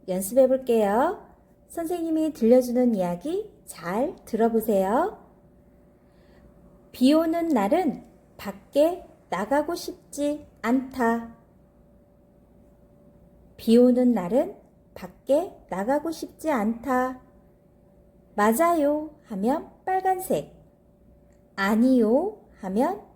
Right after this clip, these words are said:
밑에 파란색으로 가면 돼요. 아시겠죠? 자, 선생님과 한번 해볼게요. 예를 들어서 여러분들도 어떻게 해야 되는지 한번 잘 보세요.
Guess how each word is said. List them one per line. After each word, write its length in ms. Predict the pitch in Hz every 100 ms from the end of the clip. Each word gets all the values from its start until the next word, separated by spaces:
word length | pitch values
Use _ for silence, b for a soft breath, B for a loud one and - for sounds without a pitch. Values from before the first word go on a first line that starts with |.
| _ -
밑에 500 | 180 - 277 330 - -
파란색으로 760 | - 381 403 403 381 294 208
가면 340 | 202 - 208 226
돼요. 440 | 214 214 180 190 - _ _ - - _ _ _ _ - - - - - _ - - _ - - - - -
아시겠죠? 840 | 175 - 233 233 220 226 294 381 - B B B B _ -
자, 520 | 294 294 285 233 190
선생님과 600 | 202 359 440 415 415 330
한번 320 | 311 233 226
해볼게요. 720 | 285 320 320 - 196 175 170 170
예를 260 | 190 214 240
들어서 760 | 220 208 208 202 247 330 415 B B _
여러분들도 800 | - 165 196 226 262 277 277 277 254
어떻게 360 | 180 254 -
해야 160 | 277 262
되는지 320 | 262 254 247
한번 300 | 240 226 233
잘 320 | 233 - 220
보세요. 840 | 208 180 214 202 196 220 302 403